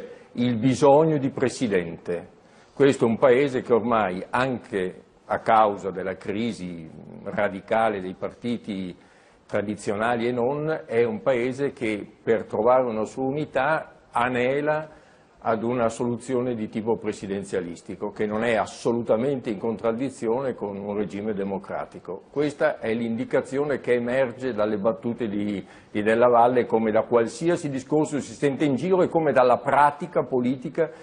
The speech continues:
di questi ultimi due o tre anni, anzi di più, perché è da Scalfaro che di fatto è il Presidente della Repubblica ad formare i governi.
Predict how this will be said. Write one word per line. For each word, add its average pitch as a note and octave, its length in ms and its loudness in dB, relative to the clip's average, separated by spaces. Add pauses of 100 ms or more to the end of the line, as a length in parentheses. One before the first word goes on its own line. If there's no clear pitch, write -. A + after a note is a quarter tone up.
(120)
di B2+ 100 -4
questi B2+ 300 0
ultimi C3+ 440 2
due C3 180 4
o B2 40 4
tre A#2 200 0
anni, G2 320 -2
anzi A#2+ 280 0
di A#2 140 2
più, D3+ 400 2 (240)
perché A2+ 300 2
è A#2+ 40 4
da A2+ 120 2
Scalfaro G#2 840 2
che A2 140 -2
di G#2+ 120 -2
fatto A2+ 560 0
è B2+ 100 0
il B2+ 320 -2
Presidente B2 680 -4
della A2+ 140 4
Repubblica A#2+ 720 -2
ad A2 340 -2 (200)
formare B2 800 2
i A2 60 -6
governi. G2 640 -6